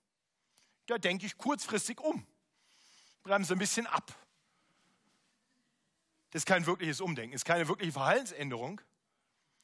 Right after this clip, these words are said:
Das ist nur die Konsequenzen scheue ich und wenn ich dann dran vorbei bin, dann gibt's wieder Gas. Es ist gut, dass ihr lacht, das zeigt mir, ihr kennt das. Und Johannes sagt, „Nee, nee, nee, nee.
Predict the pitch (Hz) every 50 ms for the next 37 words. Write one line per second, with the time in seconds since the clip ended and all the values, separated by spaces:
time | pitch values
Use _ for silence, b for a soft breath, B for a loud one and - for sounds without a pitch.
0 | _ _ - 170 185 262 262 208 214 170 196 214 190 170 - 247 311 277 233 226
1 | 190 - 170 170 175 196 190 - 175 175 190 170 - 175 160 147 - 151 143 143
2 | 139 - 147 156 - 226 233 226 214 208 - - - 294 294 254 247 - - -
3 | - - - _ _ _ _ _ _ _ _ _ _ _ _ _ _ _ _ _
4 | _ _ _ _ _ _ _ _ - 123 - - - 190 175 160 147 156 147 156
5 | 190 202 - - 156 - - 160 175 - - 180 180 175 165 - 135 101 - -
6 | - - - - - _ _ _ b b b b b b b b b b b b
7 | b _ _ _ _ _ _ _ _ _ _ _ _ _ _ _ _ _ _ _
8 | _ _ _ _ _ _ _ b b b b b b b b b b b b b
9 | b b _ _ _ _ _ _ _ _ _ _ _ b b b b b b b
10 | b _ 110 117 123 151 170 165 151 156 143 127 131 147 143 139 135 127 127 120
11 | 117 110 98 85